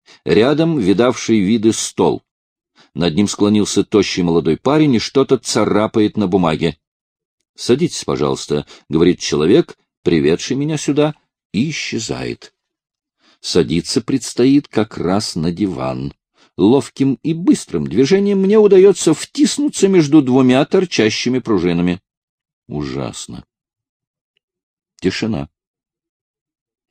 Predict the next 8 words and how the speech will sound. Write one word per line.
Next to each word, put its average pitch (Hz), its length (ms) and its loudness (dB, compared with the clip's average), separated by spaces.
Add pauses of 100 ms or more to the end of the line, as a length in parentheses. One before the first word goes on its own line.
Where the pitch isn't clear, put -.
Ужасная 65 760 -6
тишина. - 460 -4 (1160)
Молодой 92 320 4
парень 104 320 2
изредка 87 460 -2
поглядывает 80 640 0
на 135 60 0
меня 180 240 0